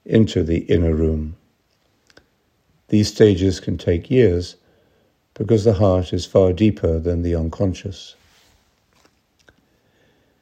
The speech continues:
In the Chandogya Upanishad, we find a description of what we find in this inner room. The space in the heart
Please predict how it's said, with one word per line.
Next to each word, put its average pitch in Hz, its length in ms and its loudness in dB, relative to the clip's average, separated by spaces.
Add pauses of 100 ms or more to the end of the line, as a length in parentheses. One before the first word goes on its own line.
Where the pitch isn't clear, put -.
(440)
In 139 160 2
the 131 80 6
Chandogya 131 1500 2
Upanishad, 92 880 -2 (420)
we 110 160 0
find 123 360 2
a 120 80 0
description 98 840 -2 (420)
of 113 160 0
what 131 200 0
we 95 120 0
find 87 480 -6
in 90 160 -2
this 92 280 -4
inner 87 240 -2
room. 85 400 -6 (2500)
The - 80 -6
space 160 540 2
in 147 140 2
the 127 100 2
heart 95 440 0